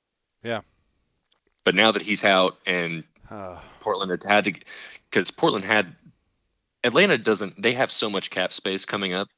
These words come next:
Speaker 2: that they can afford to just take on a player like that, um, and do absolutely nothing with him.
Speaker 1: Yeah.
Speaker 2: So that could be their thought process was, "Look, we'll just take on this guy. We'll see what happens.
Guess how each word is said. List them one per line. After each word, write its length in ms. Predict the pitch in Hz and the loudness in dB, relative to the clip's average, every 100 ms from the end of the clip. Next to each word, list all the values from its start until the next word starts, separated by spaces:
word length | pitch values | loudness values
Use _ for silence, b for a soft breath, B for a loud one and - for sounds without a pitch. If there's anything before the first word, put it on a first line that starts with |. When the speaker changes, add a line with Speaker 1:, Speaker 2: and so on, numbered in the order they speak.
| _ | _
Speaker 2:
that 140 | 90 - | -6 2
they 160 | 95 | 2
can 240 | 92 95 76 - _ _ _ | 2 -4 -8 -14 _ _ _
afford 500 | 92 - 90 87 95 98 | -6 -4 -2 2 2 0
to 100 | 87 | -4
just 180 | 80 | -4
take 200 | - 101 | 0 2
on 140 | 87 92 | 2 0
a 40 | |
player 300 | 90 90 90 | 2 2 4
like 200 | 101 104 | 2 0
that, 280 | 117 113 120 _ _ _ B B B - | 2 2 2 _ _ _ B B B 0
um, 360 | 90 85 82 | 2 2 0
and 140 | - 90 | -6 -4
do 220 | 90 87 85 | -2 0 0
absolutely 380 | 87 - 82 | 0 0 -2
nothing 260 | 82 76 - | -2 -4 -6
with 160 | - - | -10 -10
him. 160 | - - _ _ - | -14 -18 _ _ -14
Speaker 1:
Yeah. 220 | 95 82 - B B _ _ - | -10 -10 -12 B B _ _ -4
Speaker 2:
So 600 | - 95 87 87 87 80 - _ _ _ _ _ | 2 4 6 6 2 -2 -10 _ _ _ _ _
that 260 | 87 87 95 | -4 -2 -2
could 200 | - 98 | -2 -2
be 80 | 98 | -4
their 140 | 101 | -16
thought 280 | 90 95 98 | -18 -20 -14
process 500 | 107 104 113 113 - 90 | -12 -4 -2 -2 -4 _
was, 640 | 85 82 82 80 - - - | -8 -4 -4 -4 -8 -10 -10
"Look, 300 | - 90 _ _ | -4 -4 _ _
we'll 180 | 87 85 | _ -20
just 220 | 85 82 | -20 -8
take 180 | 101 95 | -2 0
on 80 | 92 | 0
this 140 | 90 | -2
guy. 220 | - 90 | 2 4
We'll 100 | 87 | 4
see 220 | 85 - 87 | 0 -2 -2
what 120 | 85 | 2
happens. 600 | 87 87 90 85 - | 2 2 0 -2 -4